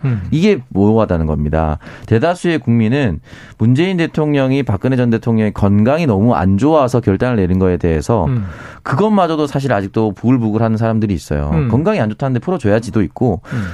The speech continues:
Speaker 2: 건강이 안 좋지만 사실은 탄핵까지 해서 우리나라에 부끄러운 역사를 남긴 사람인데 어떻게 이럴 수가 있느냐.
Speaker 1: 음.
Speaker 2: 이렇게 이제 중첩되는 경우가 있지만 그래도 전체적으로는 과반이 조금 넘어요. 사면했어야
Speaker 1: 네,
Speaker 2: 된다라고.
Speaker 1: 네.
Speaker 2: 그런 부분에 남아있는 앙금이 건강이라는 키워드 때문에 조금 이제 과반을 넘어가는 상황에서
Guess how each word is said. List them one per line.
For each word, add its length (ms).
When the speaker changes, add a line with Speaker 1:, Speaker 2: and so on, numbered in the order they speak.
Speaker 2:
건강이 340
안 80
좋지만 360
사실은 360
탄핵까지 540
해서 160
우리나라에 340
부끄러운 400
역사를 240
남긴 200
사람인데 480
어떻게 200
이럴 120
수가 180
있느냐. 380
Speaker 1:
음. 180
Speaker 2:
이렇게 260
이제 360
중첩되는 400
경우가 240
있지만 320
그래도 360
전체적으로는 580
과반이 400
조금 220
넘어요. 540
사면했어야 520
Speaker 1:
네, 80
Speaker 2:
된다라고. 580
Speaker 1:
네. 100
Speaker 2:
그런 240
부분에 380
남아있는 640
앙금이 680
건강이라는 760
키워드 260
때문에 240
조금 300
이제 180
과반을 320
넘어가는 360
상황에서 760